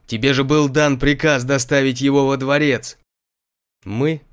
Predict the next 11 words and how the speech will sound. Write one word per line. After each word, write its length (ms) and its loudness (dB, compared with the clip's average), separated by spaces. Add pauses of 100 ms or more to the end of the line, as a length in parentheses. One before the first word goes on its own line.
королевские 720 -2
псы, 280 -2
не 180 0
воры, 520 -2
как 240 -4
ты 220 -4
и 60 -2
Мамро", 600 -2
земля 480 -6
ему 200 -6
пухом. 500 -10